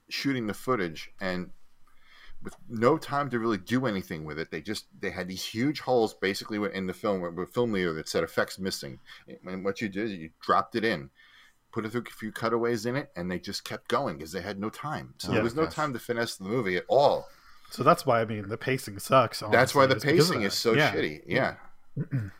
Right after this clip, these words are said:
Speaker 2: Yeah.
Speaker 1: Because they had no time. And like you said, the first third of the movie moves pretty well.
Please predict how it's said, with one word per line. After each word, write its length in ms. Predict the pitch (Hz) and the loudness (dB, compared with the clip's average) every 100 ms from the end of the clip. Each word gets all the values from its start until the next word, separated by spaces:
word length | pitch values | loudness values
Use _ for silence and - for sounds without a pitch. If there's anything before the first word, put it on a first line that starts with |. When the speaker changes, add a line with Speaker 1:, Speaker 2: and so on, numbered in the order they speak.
| - | -6
Speaker 2:
Yeah. 200 | 117 98 - - - - | -6 -6 -10 -18 -20 -14
Speaker 1:
Because 500 | 98 - 110 98 - - - | -8 -2 -2 -2 -8 -16 -8
they 120 | 98 | -4
had 220 | 95 113 90 | -2 -2 -2
no 280 | 104 113 131 | 6 6 6
time. 560 | - 131 120 101 85 - - - | 4 2 2 2 -2 -10 -16 -6
And 180 | 98 104 | -4 -2
like 160 | 127 | -2
you 40 | 175 | 0
said, 160 | - | -2
the 60 | 131 | 0
first 380 | 131 214 269 - | 4 4 4 0
third 180 | 196 160 | 2 2
of 80 | |
the 60 | 120 | 0
movie 320 | 120 180 123 | 0 2 2
moves 260 | 101 135 113 | 0 0 0
pretty 240 | - 110 | -4 -2
well. 360 | 95 127 - | 2 2 2